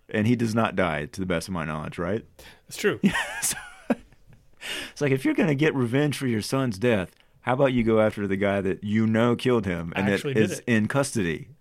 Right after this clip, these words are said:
Speaker 1: right?
Speaker 2: Yeah.
Speaker 1: So that was, to me, Scooby-Doo.
Speaker 2: Yeah. But also, this is, this is the son that you have never acknowledged
Speaker 1: Yeah.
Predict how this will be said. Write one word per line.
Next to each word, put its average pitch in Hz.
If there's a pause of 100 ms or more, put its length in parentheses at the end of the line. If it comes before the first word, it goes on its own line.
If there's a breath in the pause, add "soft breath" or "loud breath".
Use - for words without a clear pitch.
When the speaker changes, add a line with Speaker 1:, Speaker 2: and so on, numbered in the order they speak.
(160)
Speaker 1:
right? 101
Speaker 2:
Yeah. 120 (400)
Speaker 1:
So 107
that 110
was, 110 (120)
to 107
me, 82 (320)
Scooby-Doo. 78
Speaker 2:
Yeah. 160 (680)
But 190
also, 202
this 165
is, 139
this 156
is 147
the 135
son 156
that 135
you 139
have 123
never 135
acknowledged 135
Speaker 1:
Yeah. 104